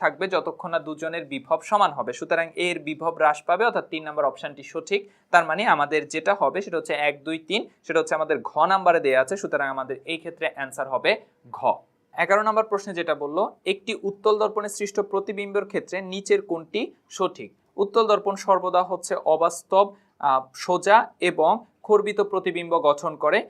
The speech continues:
এবং এর অবস্থান হয় মেরু ও ফোকাস, আহ, মেরু ও প্রধান ফোকাসের মধ্যে। সুতরাং এখানে বললো বাস্তব ও উল্টো, না, এটি অবাস্তব ও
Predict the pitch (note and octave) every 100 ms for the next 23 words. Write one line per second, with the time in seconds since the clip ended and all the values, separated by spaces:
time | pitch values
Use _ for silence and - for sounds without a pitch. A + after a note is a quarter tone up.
0 | _ - F#3 G#3 - F#3+ G#3 - D#3+ D#3+
1 | F#3+ - F#3+ F#3 D3+ D#3+ D#3 F3+ G3+ G#3
2 | F3+ F3 F#3 - F#3 F#3 - _ _ _
3 | _ - D#3+ C#3 E3+ F#3 G#3+ G#3+ G3 G#3+
4 | A3+ _ _ _ _ _ - F#3 F#3 G3
5 | G3 F#3+ F3+ F3+ A#3 - _ - E3 E3
6 | - B2+ G2+ _ - G#3+ A3+ G#3 A3 A3+
7 | A3+ A3+ E3+ D#3+ - G3+ A3 G#3+ F#3 D#3+
8 | E3 G#3+ - E3 A#2+ D#3+ F3 - E3+ G3
9 | G#3 A3+